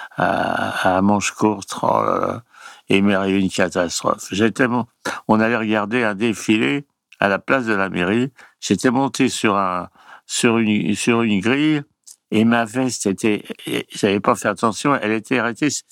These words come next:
sur le pic de la grille. Et quand j'ai sauté, crac, mon costume tout neuf, <laughs> qu'il avait été fendu dans le dos d'un bout à l'autre. Oh là là,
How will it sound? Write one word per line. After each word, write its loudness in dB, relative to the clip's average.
sur 2
le 0
pic -2
de 2
la 0
grille. -2
Et 2
quand 2
j'ai -2
sauté, -2
crac, -2
mon 2
costume 0
tout 0
neuf, -2
<laughs> -6
qu'il 2
avait 2
été -2
fendu 0
dans 0
le -4
dos 0
d'un 2
bout 0
à 0
l'autre. -6
Oh 2
là -2
là, -8